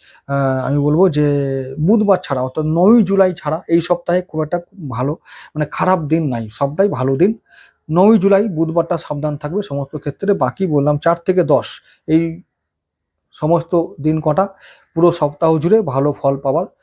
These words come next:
সম্ভাবনা নাইনটি পার্সেন্ট আছে, এটা আমি বলে রাখলাম। বাকিটা তোমরা দেখো কি হয়, আর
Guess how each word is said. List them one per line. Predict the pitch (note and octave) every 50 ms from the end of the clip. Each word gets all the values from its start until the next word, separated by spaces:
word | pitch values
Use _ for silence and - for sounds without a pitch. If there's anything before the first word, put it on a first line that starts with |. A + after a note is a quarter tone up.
| _ _ _ _ -
সম্ভাবনা | - E3+ F3 F3 F3 G3 G3 F#3+
নাইনটি | F3 D3+ C#3+ D3+ D3+ C#3+ - E3+
পার্সেন্ট | D#3+ D#3 D3 - - D#3+ D3 D3
আছে, | C3+ - - - - - _ _
এটা | - - C3+
আমি | C3+ C#3 C#3 B2+
বলে | C3+ C3 C3
রাখলাম। | C#3 C3+ - F#3+ G#3+ G#3 - _ - - - - _ _ _ _ _
বাকিটা | - A#2 - - D3+ F3+ F3+
তোমরা | F#3 C#3+ C#3 C#3 C#3 C3+ C3+ -
দেখো | C#3 A#2 C#3+ C#3 - - G3+
কি | - - D#3+
হয়, | C3 A#2+ D3+ G3 A#3+ - _ _ _ _ -
আর | C#3 C3+ C3